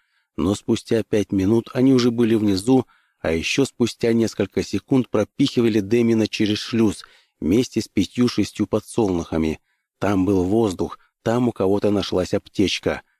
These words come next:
Дрю и Сара стягивали с Демина скафандр. Новичок был жив, но едва-едва. Из груди его шёл жуткий свист.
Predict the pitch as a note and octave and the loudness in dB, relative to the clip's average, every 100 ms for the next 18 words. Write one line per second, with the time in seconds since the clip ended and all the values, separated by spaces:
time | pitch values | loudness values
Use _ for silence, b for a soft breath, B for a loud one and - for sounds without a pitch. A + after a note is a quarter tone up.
0 | _ - F2 D#2+ D#2 - G#2 G2 E2+ - | _ -6 -2 -2 -4 -2 -2 0 -4 -4
1 | G#2 G2+ G2+ F#2 F2+ F2 G2+ G2 F#2 - | -2 0 0 0 -2 0 2 2 2 0
2 | G#2+ - A2 G2 E2 C#2+ - _ _ - | -4 -4 -4 -4 -4 -8 -14 _ _ -6
3 | E2+ G2+ - C#3+ C3+ B2+ A#2+ G2+ A#2 C#3 | -2 0 0 0 2 2 2 2 2 2
4 | A2+ F#2+ G#2 A2+ G#2 G2+ G2+ G#2 F#2+ F#2 | 2 0 0 2 2 0 0 2 2 0
5 | F#2 F2+ D2+ - _ _ - E2+ D#2 F#2 | -2 -2 -4 -8 _ _ -6 -4 -2 -4
6 | F#2 A#2+ B2 A2+ G#2 - F#2+ E2 A#2 - | 0 2 2 2 0 0 -2 0 -2 -2
7 | - G#2 - B2 A2+ - | -6 -8 -4 -2 -2 -2